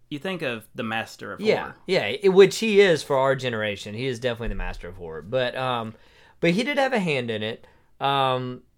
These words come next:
Speaker 2: but I think the guy did a good job because I'm gonna be honest with you, I wasn't a huge fan at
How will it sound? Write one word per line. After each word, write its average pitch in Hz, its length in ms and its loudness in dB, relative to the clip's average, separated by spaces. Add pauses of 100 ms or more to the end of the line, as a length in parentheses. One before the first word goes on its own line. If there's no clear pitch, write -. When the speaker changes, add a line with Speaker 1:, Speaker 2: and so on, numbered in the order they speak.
(140)
Speaker 2:
but 170 180 4
I 196 140 4
think 254 260 -4
the 208 260 4
guy 196 200 2
did 190 160 -2
a 185 60 -2
good 170 200 -4
job 156 320 -2
because 139 440 0
I'm 131 80 -8
gonna 170 120 -6
be 160 120 0
honest 156 220 0
with 123 100 -4
you, 98 60 -4
I 131 40 0
wasn't 165 300 0 (100)
a 127 80 -8
huge 135 320 -8
fan 127 200 -6
at 113 220 -8